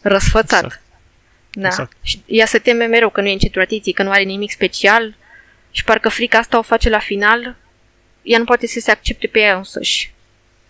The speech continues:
Speaker 1: Când
Speaker 2: Da,
Speaker 1: vede la
Speaker 2: da.
Speaker 1: final că, uh, Tio nu vrea să stea cu ea, Luke nu vrea o relație cu ea într-un fel sau altul și până la urmă alege, uh, sinuciderea.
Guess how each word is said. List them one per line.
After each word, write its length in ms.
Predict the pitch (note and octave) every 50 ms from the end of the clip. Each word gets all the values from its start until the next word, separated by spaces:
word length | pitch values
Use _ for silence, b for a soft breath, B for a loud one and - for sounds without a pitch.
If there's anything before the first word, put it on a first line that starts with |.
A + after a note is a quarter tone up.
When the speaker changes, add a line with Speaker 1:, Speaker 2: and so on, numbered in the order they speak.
| _ _ _ _ _ _ _ _ _
Speaker 1:
Când 240 | - - G3 F#3+ D#3
Speaker 2:
Da, 80 | C#3 C3
Speaker 1:
vede 180 | F#3+ F#3+ G3
la 80 | F#3+ F#3
Speaker 2:
da. 60 | F#3
Speaker 1:
final 280 | - G#3+ G3+ G3+ G3 F#3
că, 360 | - - F#3+ F#3 F#3 F#3 F#3 F3
uh, 240 | - F#3+ F#3 F3+ F3+ -
Tio 340 | _ - G#3 G3 F#3+ F#3 F#3
nu 120 | F#3 F#3 F#3
vrea 160 | F3+ F#3 F#3
să 120 | - -
stea 180 | F#3 - - F3
cu 140 | - - E3
ea, 460 | F3+ G3 A3 G#3+ G#3 G#3 G3+ G3 - B B B B B
Luke 360 | - G#3 G3+ G3+ G3+ - A3
nu 100 | G3 F#3+
vrea 200 | F3+ F#3+ G3 F#3+
o 80 | F#3
relație 480 | F3+ F#3 F3+ F3 F3 F3+ - - - F3+
cu 120 | - -
ea 120 | F3+ F3+ F3+
într-un 480 | F3 E3 - - F3 E3+ F3 F3 E3 E3+
fel 200 | - - F3 F3
sau 220 | - - E3+ F3
altul 420 | F#3+ G#3+ A3 G#3 - - G#3+ G#3 G#3
și 280 | G#3 - - G3 - _ _ _ _ _
până 140 | - G3+ G3
la 60 | G3
urmă 200 | G3 G#3 G3+ G3+
alege, 500 | G3 F#3+ G3 G3+ F#3+ - G3 G3 F#3+ F#3 - _ _ -
uh, 160 | F#3 F#3 F3+ F#3 _ -
sinuciderea. 720 | - - G3 F#3+ F#3+ - - F#3 F3+ D#3+ - E3+ F3+